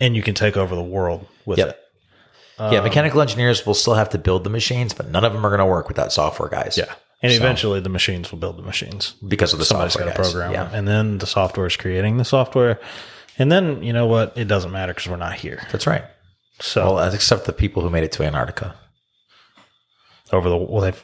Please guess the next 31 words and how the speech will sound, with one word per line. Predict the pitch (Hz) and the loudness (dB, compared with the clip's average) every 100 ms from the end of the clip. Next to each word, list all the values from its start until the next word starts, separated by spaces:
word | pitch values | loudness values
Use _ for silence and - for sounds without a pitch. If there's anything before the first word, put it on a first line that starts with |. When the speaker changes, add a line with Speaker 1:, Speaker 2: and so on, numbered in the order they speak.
| _ _ - | _ _ -8
Speaker 1:
just | - | -2
fell | - 101 | 2 2
<laughs> | 104 | 4
off. | - - - - - _ _ | 2 -2 -6 -12 -14 _ _
Speaker 2:
Well, | 113 110 50 | -6 -4 -2
they're | 101 87 | 0 0
just | 85 - 85 | 0 0 2
living | 76 71 | 0 0
on | 69 | -2
the | 73 73 | -2 0
edge. | 73 65 - - - | 0 0 -2 -4 -8
Speaker 1:
Well, | 85 | -8
they're | 85 | -8
falling. | - 101 110 101 104 - | -2 0 0 -2 -8 -4
Speaker 2:
That's, | 85 - - | 2 2 2
<laughs> | |
yeah. | - - - - - - - - - - - - | 0 0 -4 -10 -18 -20 -20 -18 -10 -6 -6 -4
Speaker 1:
Forever. | 98 101 117 - - | 0 2 2 -4 -12
Speaker 2:
Yeah. | - 87 92 101 _ _ - | -8 -4 -4 -6 _ _ -4
Speaker 1:
We're | 101 | 0
all | 110 | 0
falling. | - - 120 | -2 -2 -2
Speaker 2:
<laughs> | - - - - - - _ - - - - _ - 85 | 0 -4 -4 -10 -18 -20 _ -20 -20 -20 -20 _ -18 -10
All | 85 | -6
right, | 82 | -6
Billy, | - 73 | -4 -2
what | 73 120 | 2 4
else | 143 | 4
you | - | 4
Speaker 1:
Okay. | 139 147 110 | 4 6 4
Speaker 2:
got? | 85 | -2